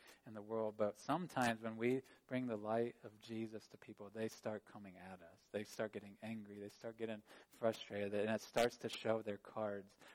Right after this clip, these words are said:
It starts to reveal their blindness and confirm it. And we need to be ready for that. We need to be ready and aware that that may be what takes place. The, the Apostle Paul wrote in Second Corinthians four, verse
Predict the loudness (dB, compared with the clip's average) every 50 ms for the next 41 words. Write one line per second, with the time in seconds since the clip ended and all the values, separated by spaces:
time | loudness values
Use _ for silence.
0 | -12 -10 -10 -2 2 4 4 4 2 -2 -2 0 0 0 0 0 -2 -2 0 0
1 | 0 0 -2 -4 -6 -10 -10 -6 -4 -4 -4 -6 -8 -10 -12 -14 -16 -18 -20 -20
2 | -20 -20 -20 -20 _ -14 -14 -14 -12 -14 -16 -16 -16 _ -18 -16 -14 -14 -14 -14
3 | -14 -14 -16 -16 -18 _ _ _ _ _ _ _ _ _ _ _ _ _ _ _
4 | -14 -8 -4 -2 0 0 0 0 0 0 0 2 4 4 4 4 2 -2 -6 -10
5 | -14 -12 -12 -12 -12 -10 -6 -4 -2 -2 -2 0 0 -2 0 4 6 8 8 8
6 | 6 4 0 0 -4 -10 -18 -18 -18 -6 -4 -2 0 0 0 4 8 10 10 10
7 | 10 8 6 4 4 4 4 6 4 4 2 0 0 0 0 -2 -4 -4 -2 0
8 | 2 2 0 0 -4 -8 -14 -20 -20 _ -10 -8 -8 -8 -8 -8 -8 -8 -8 -8
9 | -14 -20 _ -16 -10 -8 -8 -8 -8 -12 -14 _ -14 -10 -2 0 0 0 0 0
10 | 4 4 4 4 4 0 -2 -2 -4 0 4 6 6 8 8 6 6 4 0 -4
11 | -4 0 0 0 0 -2 -8 -4 0 0 0 0 0 -4 -6 -4 -4 -4 -6 -8
12 | -10 -10 -12 -16 -18 -12 -6 -4 -4 -2 -2 -2 -4 -6 -8 _ _ _ _ _
13 | _ _ _ _ _ _ _ _ _ _ _ _ _ _ -8 -6 -6 -6 -6